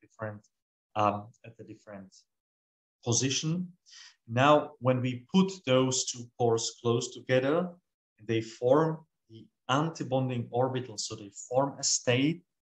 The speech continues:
that this electron can occupy and has even lower energy than to be on either A or B. We call this the bonding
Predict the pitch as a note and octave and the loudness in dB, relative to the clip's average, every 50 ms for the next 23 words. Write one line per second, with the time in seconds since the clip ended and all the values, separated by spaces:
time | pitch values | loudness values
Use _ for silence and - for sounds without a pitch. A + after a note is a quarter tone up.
0 | _ _ - _ A#2 A2+ - - - C#3 D#3 D#3 - - D#3+ C3+ B2+ B2 C3+ B2+ | _ _ -20 _ -4 -4 -4 0 2 2 0 0 0 -4 -6 -6 -6 -8 -8 -8
1 | A#2 - C#3+ D3 D3 - E3+ D#3 - - - B2+ B2+ C3+ D3+ E3+ F#3 F3+ - - | -6 -6 -6 -8 -4 -4 -4 -4 -2 0 2 4 4 4 4 2 0 -2 -6 -12
2 | _ _ _ _ _ _ _ _ _ - A2+ A2 A2 - - D3+ D#3+ D#3+ D#3+ - | _ _ _ _ _ _ _ _ _ -4 -4 -4 -4 -2 4 4 6 6 6 4
3 | - - - - _ _ _ _ _ _ - D#3 D#3 D#3+ D3+ D#3 D#3 D3+ - - | 2 0 -4 -12 _ _ _ _ _ _ 0 2 4 4 6 4 4 4 2 -2
4 | - _ B2 B2 B2+ C3+ C#3+ D#3 E3+ F3+ F#3+ G3 F#3+ F#3+ F#3+ F#3 - - C3+ C3+ | -10 _ -2 0 2 6 8 10 10 10 10 8 6 6 6 4 2 2 2 4
5 | C#3 C3+ C3+ C3+ - - C#3 C#3+ D#3+ F3 F#3 F3+ - - _ _ _ _ _ _ | 4 4 4 2 2 2 4 4 4 2 0 -2 -4 -10 _ _ _ _ _ _
6 | _ _ - A#2 B2 B2+ B2+ B2 - C#3 B2+ A#2 C3+ C3 B2+ - - - _ - | _ _ 4 4 4 4 4 2 -2 -2 -2 0 0 0 0 0 -4 -6 _ 0
7 | B2+ B2 B2 A#2+ - - A#2 B2 C3 C3+ C#3+ D3+ C#3+ - C3 B2+ B2+ C#3 D3 D#3+ | 2 2 0 -2 -2 0 2 4 4 4 4 2 2 2 2 4 4 4 4 2
8 | E3 E3 E3+ - _ _ _ _ _ _ - C3 C3 C3+ C3+ B2+ A#2 G#2 A2+ A2+ | 0 -4 -6 -12 _ _ _ _ _ _ 4 6 8 8 6 4 2 0 0 0
9 | A#2+ C#3 F3+ A3 A#3 - _ _ _ _ _ _ _ _ _ _ _ _ _ _ | 0 2 0 -2 -2 -6 _ _ _ _ _ _ _ _ _ _ _ _ _ _
10 | _ _ _ _ _ _ _ - F#2+ F#2 _ _ G#2+ G#2+ A#2 A2 G#2+ G#2 - - | _ _ _ _ _ _ _ -20 -20 -20 _ _ 0 0 0 0 -2 -6 -10 -12
11 | G2+ G2 F#2 - A#2 B2 C3 C3 B2+ B2 A#2+ | -14 -14 -4 0 0 0 0 0 -2 -4 -6